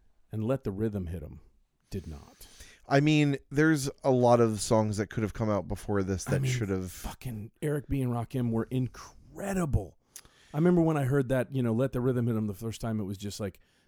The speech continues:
Speaker 1: this is fucking unstoppably good.
Speaker 2: Yeah.
Speaker 1: Yeah.
Speaker 2: Ice Ice Baby garnered critical acclaim and was the first hip hop single to top the Billboard charts.
Speaker 1: Wow.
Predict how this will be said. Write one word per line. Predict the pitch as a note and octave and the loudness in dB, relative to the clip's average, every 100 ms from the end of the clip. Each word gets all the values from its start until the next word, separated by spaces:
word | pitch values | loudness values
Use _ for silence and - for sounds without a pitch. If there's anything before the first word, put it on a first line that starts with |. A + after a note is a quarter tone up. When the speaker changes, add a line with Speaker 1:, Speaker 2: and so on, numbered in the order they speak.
| - | -2
Speaker 1:
this | F#3+ C#3+ | -2 -2
is | A#2 | -6
fucking | - A2 - G#2+ | -8 -8 -8 -6
unstoppably | A#2+ A2+ - - D#3+ E3 - A#2+ A2 G2+ | -4 -4 -6 -6 -6 -2 0 2 0 -4
good. | F#2+ F#2 C#2 G#1 - | -4 -6 -8 -12 -6
Speaker 2:
Yeah. | F2+ D2 C#2 - - | -4 -4 -6 -14 -8
Speaker 1:
Yeah. | B2 C3+ A2+ F2 E2+ | -2 -2 -2 -2 0
Speaker 2:
Ice | B2 D3 | 2 2
Ice | C#3 | 2
Baby | - B2 A#2+ | 2 2 2
garnered | A2 A2 A2 G2+ | 0 0 0 -4
critical | - A2+ A2 A#2 | -4 -2 0 -2
acclaim | G#2 - G#2 G#2 | -2 -2 -2 0
and | G2+ | 0
was | G2+ - | -2 -4
the | F2 | -10
first | - G#2+ A#2 - | -6 -6 -6 -4
hip | A2+ - | -2 0
hop | G#2 | -2
single | - G2+ G2 F#2 F2 _ _ _ | -6 -6 -4 -4 -4 _ _ _
to | - | -14
top | - - G2+ - | -8 -4 -4 -4
the | F#2 | -2
Billboard | F#2 F#2+ - F2 E2+ | -2 -2 -4 -6 -8
charts. | - B1 A1+ F2+ F2+ | -10 -10 -10 -12 -8
Speaker 1:
Wow. | C3+ - - - | -6 -6 -8 -14